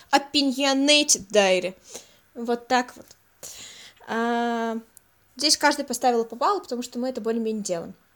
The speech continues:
Следующее. Слушайте аудиокниги. Здесь тоже быстро скажу, что я не воспринимаю, я люблю читать книги, вот, я люблю слушать подкасты. По идее, это можно засчитывать как за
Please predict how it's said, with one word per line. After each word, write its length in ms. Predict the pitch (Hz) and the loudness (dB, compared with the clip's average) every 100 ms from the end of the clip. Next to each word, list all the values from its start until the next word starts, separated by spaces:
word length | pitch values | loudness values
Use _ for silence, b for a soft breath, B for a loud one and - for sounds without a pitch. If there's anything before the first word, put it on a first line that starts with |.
| _ _ _ _ - | _ _ _ _ -6
Следующее. 540 | - 294 262 240 185 175 | 0 2 4 2 -2 -6
Слушайте 460 | - 311 392 349 277 | -4 0 0 0 2
аудиокниги. 680 | 269 247 240 247 208 - - B B B - | 2 2 0 -2 -4 -6 -12 B B B -4
Здесь 260 | 233 311 | 4 4
тоже 280 | - 285 254 | 6 4 2
быстро 420 | 233 - 294 294 | -2 0 0 -2
скажу, 360 | 262 - 254 339 | -6 -4 -2 -2
что 420 | 403 - 247 240 | -2 -2 0 -2
я 200 | 226 262 | -2 0
не 180 | 269 269 | 2 2
воспринимаю, 1200 | 247 233 - 240 226 233 226 214 202 202 196 185 - _ _ - - - - | 2 -2 -2 -2 -2 -2 -2 -2 -4 -4 -6 -8 -16 _ _ -20 -20 -20 -8
я 180 | 240 285 | 6 8
люблю 300 | 294 262 277 | 8 4 2
читать 720 | 262 302 - 247 190 240 - | 4 2 4 2 4 2 0
книги, 480 | - 311 359 349 339 339 B B B - | -4 -4 -4 -2 -6 -6 B B B -12
вот, 540 | 233 247 262 254 247 - | -4 2 4 2 0 -2
я 200 | 233 269 | 2 4
люблю 300 | 277 262 277 | 2 0 4
слушать 680 | - 269 269 - - - - | 4 2 4 4 4 -2 -2
подкасты. 720 | 247 - 214 220 - 349 415 _ _ _ _ | -4 2 4 6 4 -2 -8 _ _ _ _
По 140 | 269 | 4
идее, 380 | 269 294 320 302 | 6 6 6 4
это 320 | 262 247 254 | 2 0 0
можно 360 | 240 262 269 254 | 2 4 4 4
засчитывать 440 | 226 240 262 240 | 2 2 2 -4
как 160 | - 240 | -6 -2
за 100 | 254 | 0